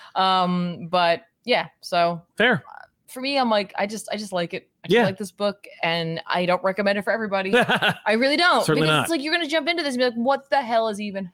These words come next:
Speaker 1: happening?" Now, this
Speaker 2: Mm-hmm.
Speaker 1: is for, like, if you kind of knew about that, or if you have interest in it, if you're interested at all in Johnny Blaze and what he, or not Johnny Blaze, uh, well, he's in it, but Danny
Speaker 2: <laughs>
Speaker 1: Ketchum, what, you
Speaker 2: What
Speaker 1: know,
Speaker 2: he's up to.
Speaker 1: what he was up to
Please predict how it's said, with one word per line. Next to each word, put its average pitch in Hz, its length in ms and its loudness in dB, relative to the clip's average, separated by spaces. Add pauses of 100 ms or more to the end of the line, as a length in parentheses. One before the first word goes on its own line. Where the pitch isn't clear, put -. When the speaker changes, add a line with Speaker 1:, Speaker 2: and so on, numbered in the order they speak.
Speaker 1:
happening?" 190 600 -2
Now, 135 120 2
this 135 160 2
Speaker 2:
Mm-hmm. 139 80 -6
Speaker 1:
is 240 80 -8
for, 240 140 -2
like, 220 180 -2
if 185 160 -8
you 190 80 -8
kind 180 200 -6
of 165 80 -4
knew 165 160 -6
about 160 160 0
that, 160 240 0 (240)
or 254 160 2
if 349 80 -2
you 381 80 0
have 381 100 2
interest 370 300 -4
in 180 80 -4
it, 165 80 -6
if 151 100 -8
you're 175 140 -2
interested 208 320 -6
at 196 80 -2
all 175 480 4
in 165 320 -4 (480)
Johnny 180 220 0
Blaze 190 240 -2
and 160 100 -6
what 160 100 -2
he, 170 180 -8
or - 160 -8
not 160 160 0
Johnny 127 180 -4
Blaze, 120 260 -6 (280)
uh, 160 140 2
well, 175 280 -2
he's 160 220 -12
in 127 100 -6
it, 101 120 -12
but - 80 -20
Danny 170 240 -2
Speaker 2:
<laughs> - 60 -12
Speaker 1:
Ketchum, 160 520 2
what, 180 200 2 (400)
you 190 120 0
Speaker 2:
What 135 100 2
Speaker 1:
know, - 60 0
Speaker 2:
he's 202 180 4
up 120 140 0
to. - 120 0
Speaker 1:
what 240 100 4
he 262 80 0
was 269 120 0
up 254 160 0
to 226 280 -2